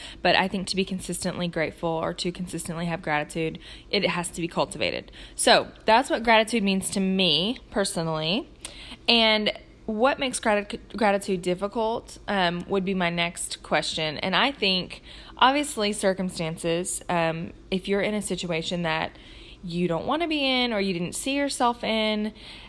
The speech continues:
um, or something has happened to you, I think gratitude becomes extremely difficult. I have had to wrestle a lot with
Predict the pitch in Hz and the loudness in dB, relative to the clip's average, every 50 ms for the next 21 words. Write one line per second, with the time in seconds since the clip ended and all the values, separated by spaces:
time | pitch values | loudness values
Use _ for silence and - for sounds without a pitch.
0 | - - - - - 190 185 175 170 165 165 - - 185 190 175 170 180 - - | -20 -20 -4 0 2 4 4 4 4 2 0 0 2 4 4 4 4 2 0 0
1 | 208 202 208 220 202 190 180 180 - - - 170 175 - 190 180 175 175 - - | -2 -2 -2 -2 -2 -2 -2 -4 -4 0 0 0 0 2 0 -2 -2 -2 -4 -2
2 | 196 190 202 214 208 214 226 240 254 262 277 285 302 196 - - - - 196 202 | -2 -2 -2 -2 -2 -4 -2 0 0 0 0 0 0 -2 -6 -4 -2 -2 -2 -2
3 | - 196 175 - 202 - 165 160 165 165 - - 180 165 170 175 170 - 185 175 | -2 -4 -4 -4 0 2 2 2 2 0 -2 -2 -4 -2 -2 -4 -4 -4 -2 -4
4 | 160 165 165 - - - - 175 175 - - - - - - 175 165 170 170 165 | -4 -4 -4 -8 -8 -6 -4 -6 -4 -4 -6 -6 -6 -6 -8 -8 -6 -6 -4 -4
5 | 165 160 160 160 165 - 170 - - 175 - - 170 - 170 90 76 - - - | -4 -6 -6 -6 -6 -6 -6 -4 -6 -6 -6 -6 -6 -4 -4 -4 -4 -4 -6 -12
6 | - - - - - - - - - - 208 220 233 220 220 208 190 190 175 175 | -18 -18 -18 -16 -16 -18 -16 0 4 4 4 6 4 2 0 -2 -2 0 2 4
7 | 170 175 175 - 175 165 165 165 160 165 160 160 165 - - - 185 175 165 165 | 4 2 2 0 2 2 2 2 2 2 2 2 2 0 0 0 0 2 2 0
8 | 170 180 - - | -2 -4 -8 -12